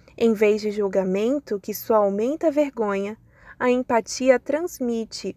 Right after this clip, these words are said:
um simples reconhecimento. Você não está sozinha. Empatia significa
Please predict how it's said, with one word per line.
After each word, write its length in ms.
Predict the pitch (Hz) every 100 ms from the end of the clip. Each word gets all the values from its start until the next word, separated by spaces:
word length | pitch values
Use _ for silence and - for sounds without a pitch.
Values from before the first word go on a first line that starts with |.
| _
um 160 | 240 240
simples 580 | - - 302 349 359 -
reconhecimento. 1000 | 302 - 285 277 - 302 220 - - - _ _ - - -
Você 540 | 214 202 - 226 254 - -
não 300 | 226 240 277
está 480 | 311 - - 226 202
sozinha. 720 | 190 240 226 202 180 165 165 180 _ _ _ _ _ _ _ _ _ _ - - - - -
Empatia 880 | 233 208 202 - - 233 220 214 220 _ _
significa 800 | _ 262 226 233 - 247 - 226